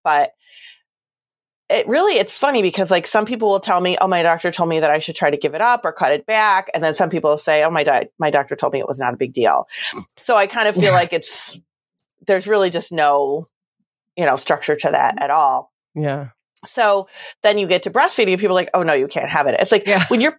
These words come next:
Speaker 1: pregnant, it goes
Speaker 2: <laughs> I
Speaker 1: directly to the fetus.
Speaker 2: <gasps> Right.
Speaker 1: So when you're breastfeeding, everything gets metabolized. So it's like, it's way better <laughs> when you're breastfeeding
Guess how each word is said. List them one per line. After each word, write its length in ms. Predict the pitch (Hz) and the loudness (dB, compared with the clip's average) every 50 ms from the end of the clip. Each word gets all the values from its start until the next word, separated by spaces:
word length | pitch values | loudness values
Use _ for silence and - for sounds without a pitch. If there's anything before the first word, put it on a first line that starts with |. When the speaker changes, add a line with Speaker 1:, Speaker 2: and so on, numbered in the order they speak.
| _ _ - | _ _ -6
Speaker 1:
pregnant, 460 | - - - 523 320 214 180 165 - | -2 0 0 0 2 0 0 0 0
it 80 | 190 190 | 0 0
goes 180 | 226 220 208 - | 0 0 0 2
Speaker 2:
<laughs> 40 | |
I 60 | 196 220 | 2 2
Speaker 1:
directly 340 | 220 220 214 - 196 180 | 2 2 0 0 -4 -2
to 160 | - - - 190 | -2 -2 0 2
the 100 | 156 143 | 0 0
fetus. 680 | - - 285 208 - 415 403 359 311 285 277 254 233 - | 0 -2 0 2 2 2 2 2 2 2 2 2 0 -4
Speaker 2:
<gasps> 40 | - | -4
Right. 440 | 220 208 202 165 147 131 123 - - - | -2 0 2 2 2 2 0 -2 -6 -2
Speaker 1:
So 420 | 262 247 220 214 208 202 202 202 196 190 185 | 0 2 2 2 2 0 -2 -4 -8 -8 -2
when 240 | 180 220 214 208 214 | 0 2 2 2 2
you're 360 | 208 208 202 196 196 190 170 _ _ _ _ _ _ _ - | 0 2 2 2 2 0 -2 _ _ _ _ _ _ _ 0
breastfeeding, 640 | 247 302 339 - - 214 196 180 180 170 170 170 165 - | 0 0 0 0 0 0 2 2 2 0 0 0 0 0
everything 400 | - 190 202 202 202 - 190 185 | 0 0 0 0 0 0 -2 0
gets 520 | 175 175 165 - - - - - - - - _ _ _ _ _ _ _ - | 0 -2 -2 0 -2 -2 -2 -2 -4 -6 -8 _ _ _ _ _ _ _ -10
metabolized. 580 | 180 - 311 349 311 220 180 160 156 156 175 - - | -4 0 0 0 2 2 0 2 0 0 -2 -4 -6
So 220 | - - 226 214 202 | -2 2 2 2 2
it's 160 | - 208 - | 2 0 0
like, 280 | 247 226 214 214 - - _ _ _ _ _ _ _ _ _ _ _ _ _ _ _ _ _ _ _ _ _ _ - | 0 0 0 -2 -6 -18 _ _ _ _ _ _ _ _ _ _ _ _ _ _ _ _ _ _ _ _ _ _ -10
it's 160 | 214 - - | -6 -4 0
way 280 | 190 214 247 311 311 254 | 0 2 2 0 0 0
better 420 | 196 185 170 160 160 156 156 - 190 - - - | 0 0 2 2 2 0 0 0 -2 -2 -2 -2
<laughs> 200 | - - - - - | -6 -10 -10 -4 0
when 140 | 233 240 240 - | 0 0 0 0
you're 120 | 226 151 131 | -4 -4 0
breastfeeding 840 | - 165 156 - - - - - 147 135 131 127 117 139 185 | 0 0 0 0 -2 -4 -4 -2 0 2 2 2 2 2 0